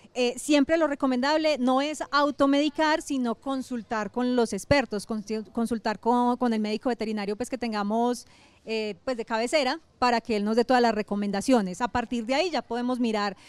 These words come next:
si de pronto es una enfermedad que, que ellos nos podrían pasar a nosotros, o si de pronto fue al revés y antes nosotros los enfermamos a ellos.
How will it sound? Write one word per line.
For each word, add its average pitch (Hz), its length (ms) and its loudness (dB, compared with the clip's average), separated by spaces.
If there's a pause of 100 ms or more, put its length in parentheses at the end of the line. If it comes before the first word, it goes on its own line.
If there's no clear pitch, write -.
si - 160 -2
de 254 100 4
pronto 240 280 -8
es 247 80 -6
una 262 100 0
enfermedad 214 640 -4
que, 240 480 -2
que 254 80 -2
ellos 226 280 0
nos 247 120 -2
podrían 220 420 -4
pasar 220 280 -4
a 233 40 -2
nosotros, 277 560 0
o 285 280 4
si 269 160 -4
de 247 100 0
pronto 247 420 -2
fue 277 120 -2
al 269 80 -4
revés 294 340 -2
y 294 60 -6
antes 240 280 -6
nosotros 220 440 -4
los 226 140 -4
enfermamos 202 520 -8
a 208 140 -4
ellos. 180 360 -4